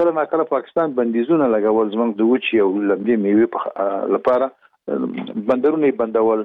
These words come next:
کله ګمرکي مشکلات را ایجادول، او د پاکستان له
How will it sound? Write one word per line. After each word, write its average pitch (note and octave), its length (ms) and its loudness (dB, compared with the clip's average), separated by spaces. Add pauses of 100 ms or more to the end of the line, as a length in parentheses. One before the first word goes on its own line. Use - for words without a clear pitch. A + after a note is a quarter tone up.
(840)
کله C#3 200 2 (500)
ګمرکي B2 420 0 (100)
مشکلات B2 540 -2
را B2 60 2 (600)
ایجادول، A2 500 2 (1500)
او B2 100 4 (280)
د A2+ 160 -4
پاکستان G3+ 500 0
له D3+ 60 2